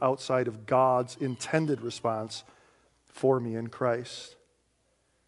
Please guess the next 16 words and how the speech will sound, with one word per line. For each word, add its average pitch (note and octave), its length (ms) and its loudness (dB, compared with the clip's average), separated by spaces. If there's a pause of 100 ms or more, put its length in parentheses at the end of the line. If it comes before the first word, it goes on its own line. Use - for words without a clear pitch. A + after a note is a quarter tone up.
(720)
Back G#3 140 12
to A3 80 -2
our G3 80 0
story. C4+ 360 6
Now, G3 140 6
Paul's C#4 540 10
in C#4+ 80 0
the A#3+ 100 2
thick - 300 6
of G3+ 80 6
it. A3+ 180 8 (220)
He's G3 100 2
got C4+ 220 12
the C4 80 -2
Sanhedrin B3+ 720 6
there, B3+ 440 10